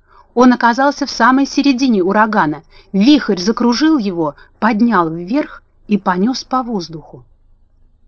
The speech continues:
В дверях фургона показалась испуганная Элли с Татошкой на руках.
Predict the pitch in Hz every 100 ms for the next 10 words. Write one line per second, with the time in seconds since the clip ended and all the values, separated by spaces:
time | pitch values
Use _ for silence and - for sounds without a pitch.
0 | _ _ _ _ _ _ _ _ _ _
1 | _ _ _ _ - 175 170 185 226 262
2 | 254 240 226 226 254 247 226 220 220 254
3 | 247 - 269 - 254 233 247 247 254 -
4 | 240 196 185 - 208 247 233 233 226 233
5 | 240 - 147 -